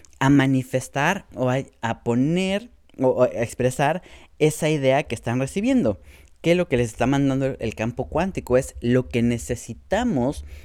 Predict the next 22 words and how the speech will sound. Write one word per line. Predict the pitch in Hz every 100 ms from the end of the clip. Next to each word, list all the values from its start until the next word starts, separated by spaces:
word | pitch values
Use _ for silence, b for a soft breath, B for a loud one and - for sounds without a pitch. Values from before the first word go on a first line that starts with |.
| B
o | 123
ese | 131 160
siguiente | - 120 117 113 127
paso | - 113 104 - 123
en | - 95
la | 98
evolución, | 101 123 160 240 208 - -
¿ok? | 113 135 B B B B
Entonces, | 175 202 196 220 226 - - - - - - - -
cuando | 127 123
un | 131
manifestado | 156 160 127 123 117
recibe | 120 107 - 139 123 113 B B B B
ese | 120 123 135 131 -
impulso | 113 110 - 127 160 165 135 104
de | 98
querer | 101 110 117
iniciar | 110 107 - 117 117
algo, | 120 110 92
de | 87
querer | 87 98
hacer | 113 - 120